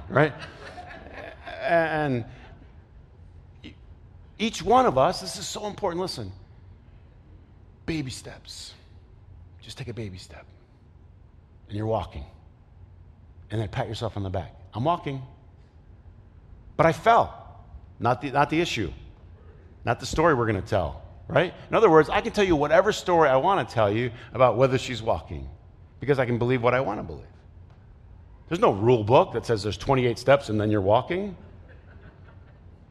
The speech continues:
You just say, "Are you walking?" "Yep, she's walking."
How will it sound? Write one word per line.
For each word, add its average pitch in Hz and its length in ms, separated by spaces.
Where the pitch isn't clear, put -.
You 160 80
just 180 120
say, 196 100
"Are 196 100
you 202 100
walking?" 220 340
"Yep, - 420
she's 143 140
walking." 104 360